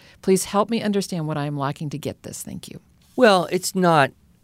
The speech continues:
Speaker 2: something to die on.
Speaker 1: Mm-hmm.
Speaker 2: You know, it's not that important. It's
Speaker 1: Mm-hmm.
Speaker 2: not, I mean, if someone says, "Well, I don't like the topic clincher rule," I would argue as to
Speaker 1: Mm-hmm.
Speaker 2: why you should enforce that rule.
Speaker 1: Right.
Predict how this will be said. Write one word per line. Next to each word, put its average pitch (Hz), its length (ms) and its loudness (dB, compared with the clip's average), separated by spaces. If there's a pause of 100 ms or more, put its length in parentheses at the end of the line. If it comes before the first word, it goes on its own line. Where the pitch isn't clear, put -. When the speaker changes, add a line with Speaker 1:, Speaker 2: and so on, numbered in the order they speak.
(220)
Speaker 2:
something 123 460 -2
to 110 160 -12
die 107 420 -2
on. 107 320 -16
Speaker 1:
Mm-hmm. 190 360 -2
Speaker 2:
You 117 160 -8
know, 107 200 -8
it's 113 400 -8
not 110 480 -2
that 117 280 0
important. 104 840 -6
It's 175 280 0
Speaker 1:
Mm-hmm. 180 80 -4
Speaker 2:
not, 113 200 -4
I 113 60 -2
mean, 107 320 -2 (420)
if 127 120 -2
someone 147 260 4
says, 123 240 0
"Well, 117 100 0
I 127 140 2
don't 117 160 0
like 110 200 -2
the 120 100 -8
topic 113 340 -2
clincher 202 380 0
rule," 104 420 -4 (500)
I 123 140 4
would 117 300 -2 (120)
argue 113 720 0
as 170 220 0
to 156 100 -2
Speaker 1:
Mm-hmm. 104 160 -4
Speaker 2:
why 117 520 2 (400)
you 135 100 -2
should 101 240 -6
enforce 104 460 -6
that - 240 -8
rule. 92 380 -8
Speaker 1:
Right. 175 300 -8